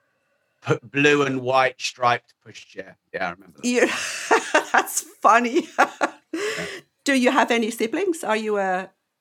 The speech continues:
Speaker 1: I have three sisters.
Speaker 2: Three sisters. So did you all go to Tenerife together?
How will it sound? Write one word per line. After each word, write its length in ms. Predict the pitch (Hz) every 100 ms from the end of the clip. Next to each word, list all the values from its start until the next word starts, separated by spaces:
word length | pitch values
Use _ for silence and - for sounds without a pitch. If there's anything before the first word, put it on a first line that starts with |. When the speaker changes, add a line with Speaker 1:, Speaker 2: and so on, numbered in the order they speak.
| _ -
Speaker 1:
I 60 | 120
have 220 | 139 -
three 280 | 175 208 196
sisters. 460 | 143 - - 69 _ _ _ _ -
Speaker 2:
Three 260 | 262 294
sisters. 560 | 320 302 330 - 170 -
So 140 | 208
did 160 | 208 226
you 100 | 254
all 200 | 226 247
go 180 | 240 247
to 140 | 254
Tenerife 460 | - 240 233 233 -
together? 580 | - 233 - 156 175